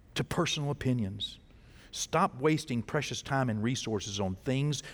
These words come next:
that are not going to fix it. God has a plan.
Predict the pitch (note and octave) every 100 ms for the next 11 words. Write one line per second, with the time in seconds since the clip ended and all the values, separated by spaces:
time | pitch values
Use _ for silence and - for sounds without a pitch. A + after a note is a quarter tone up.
0 | - G#2+ G#2+ F#2 F2 G2 B2+ D3+ - -
1 | - - A#2 A#2 A#2 A#2+ A#2 - - A2
2 | - F2+ - - - - - - - -
3 | - - - - - - - - - -
4 | - - - - - - - - - -
5 | - - - - E2 A#2 C#3+ G2+ G2 F#2
6 | G#2 G#2+ G2 D#2